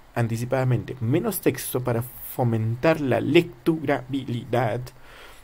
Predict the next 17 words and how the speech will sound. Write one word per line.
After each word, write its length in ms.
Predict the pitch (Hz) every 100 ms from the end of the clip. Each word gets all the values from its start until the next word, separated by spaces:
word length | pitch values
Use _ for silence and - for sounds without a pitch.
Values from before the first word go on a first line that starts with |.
| - -
y 80 | 165
tenerlo 440 | 151 123 117 123
en 100 | 123
dos 220 | 95 92
columnas, 800 | - 104 135 277 220 107 - - - - -
¿sí? 320 | - 110 139 - - - -
Siempre 420 | - - 240 226
modo 200 | 165 151
lectura 420 | 160 131 - 135 139
les 180 | 131
va 40 | 127
a 40 |
fomentar 360 | 123 120 107 113
dos 160 | 120
columnas. 520 | - 110 165 113 - - -
¿Por 200 | 104 -
qué? 280 | - 131